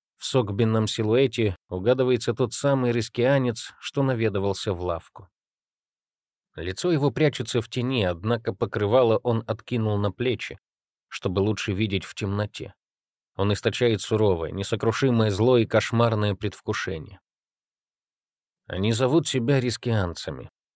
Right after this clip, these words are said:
добавляет Родни Титвистл. «Такой благотворящий монашеский орден. Живут по счастливой случайности неподалёку, в красивой старинной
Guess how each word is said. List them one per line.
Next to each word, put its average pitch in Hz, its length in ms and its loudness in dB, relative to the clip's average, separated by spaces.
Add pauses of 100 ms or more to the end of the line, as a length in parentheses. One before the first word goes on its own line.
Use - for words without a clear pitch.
(160)
добавляет 85 600 -2
Родни 85 340 -4
Титвистл. - 600 -12 (920)
«Такой 104 520 2 (240)
благотворящий 104 840 0
монашеский 110 800 0
орден. 78 540 -6 (220)
Живут 120 480 2 (100)
по 135 100 2
счастливой 127 540 0
случайности 117 720 0
неподалёку, 110 680 2
в - 80 -14
красивой 117 520 0
старинной 117 520 0